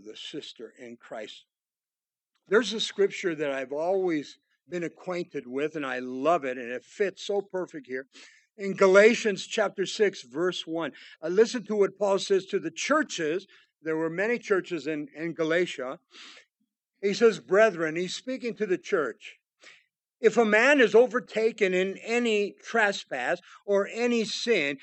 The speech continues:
you who are spiritual, restore such a one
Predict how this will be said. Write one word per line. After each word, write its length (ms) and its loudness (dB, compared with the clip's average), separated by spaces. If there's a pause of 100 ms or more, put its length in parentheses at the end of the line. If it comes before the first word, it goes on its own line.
(160)
you 380 4
who 180 2
are 200 4
spiritual, 880 2 (240)
restore 1400 6 (260)
such 420 -4
a 60 0
one 360 0